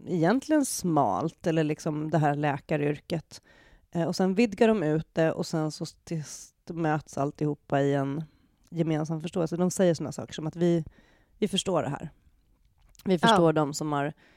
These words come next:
Speaker 1: av olika skäl lämnat sitt land, eh, för att få ett bättre liv.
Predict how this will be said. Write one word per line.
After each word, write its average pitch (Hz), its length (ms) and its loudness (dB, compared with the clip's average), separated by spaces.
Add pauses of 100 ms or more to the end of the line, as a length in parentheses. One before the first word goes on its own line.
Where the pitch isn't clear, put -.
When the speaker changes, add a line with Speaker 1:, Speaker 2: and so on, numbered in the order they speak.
(420)
Speaker 1:
av 170 160 -2
olika 170 360 2
skäl 127 440 0 (600)
lämnat 151 520 -2
sitt - 220 -6
land, 131 420 -2 (760)
eh, 135 380 -4 (540)
för 156 180 0
att 135 140 -4
få - 160 -6
ett - 140 -10
bättre - 320 -6
liv. 143 320 -8